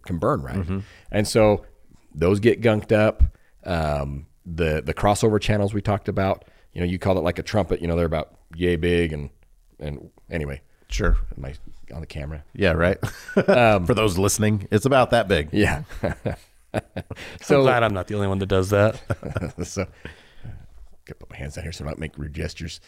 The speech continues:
Speaker 1: Um,
Speaker 2: Why would you do that to me?
Speaker 1: no, Richard.
Speaker 2: Oh, got
Speaker 1: Ri-,
Speaker 2: it.
Speaker 1: Richard needs 'em every now and then. <laughs> We have a standing agreement that just every once in a while we just, there you go.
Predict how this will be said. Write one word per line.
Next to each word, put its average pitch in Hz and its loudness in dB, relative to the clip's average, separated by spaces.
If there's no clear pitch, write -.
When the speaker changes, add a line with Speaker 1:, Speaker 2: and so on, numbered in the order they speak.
Speaker 1:
Um, 104 4
Speaker 2:
Why 226 2
would 381 6
you 370 0
do 370 6
that 339 -2
to - -6
me? 80 -6
Speaker 1:
no, 196 -2
Richard. - -6
Speaker 2:
Oh, 85 2
got 82 0
Speaker 1:
Ri-, 85 -2
Speaker 2:
it. - -8
Speaker 1:
Richard 139 0
needs 196 0
'em 98 0
every 87 -2
now 85 -2
and 87 -4
then. 85 -2
<laughs> - 0
We 143 2
have 143 4
a 113 -2
standing 131 4
agreement 120 0
that 87 0
just 98 -2
every 113 6
once 117 2
in 120 -4
a 92 -2
while 80 -4
we 85 -8
just, 82 -12
there - -6
you 110 -4
go. - -2